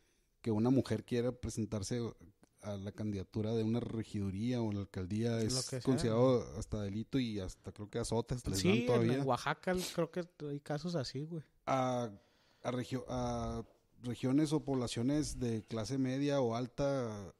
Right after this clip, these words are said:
Speaker 1: aquí en Ciudad Juárez o en una ciudad como la nuestra,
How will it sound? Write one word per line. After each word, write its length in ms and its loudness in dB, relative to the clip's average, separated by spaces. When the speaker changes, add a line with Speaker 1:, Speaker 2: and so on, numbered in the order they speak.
Speaker 1:
aquí 480 -2
en 400 -2
Ciudad 240 -2
Juárez 480 -2
o 100 -4
en 100 -4
una 160 -2
ciudad 240 -4
como 240 -4
la 120 -4
nuestra, 500 -4